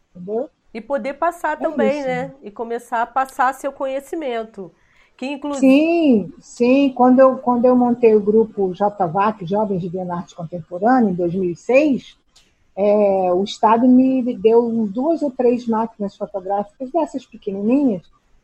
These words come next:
Speaker 1: e eu dei pros alunos pra eles fotografarem, né? E a Associação de Fotógrafos de Nova Friburgo fez uma exposição no Country Club e convidou o grupo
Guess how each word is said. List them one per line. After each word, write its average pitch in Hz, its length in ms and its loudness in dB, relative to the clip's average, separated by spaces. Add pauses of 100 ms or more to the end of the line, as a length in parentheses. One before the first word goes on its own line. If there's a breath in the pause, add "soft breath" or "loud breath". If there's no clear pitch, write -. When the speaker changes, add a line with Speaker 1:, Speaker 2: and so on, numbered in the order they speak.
(140)
Speaker 1:
e 233 180 2
eu 269 160 4
dei 247 160 4
pros 247 240 -4
alunos 254 460 2
pra 277 160 -8
eles 247 160 -10
fotografarem, 262 920 -4
né? 196 180 -8 (420)
E 311 460 2
a 240 120 0
Associação 262 680 -2
de 214 120 -8
Fotógrafos 185 640 -4
de 185 160 -14
Nova 185 240 -10
Friburgo 202 640 -4 (640)
fez 226 200 4
uma 240 200 0
exposição 202 800 -4
no 175 380 -10
Country 214 300 -4 (100)
Club 226 440 2 (480)
e 220 100 -6
convidou 277 580 4
o 269 80 0
grupo 247 340 0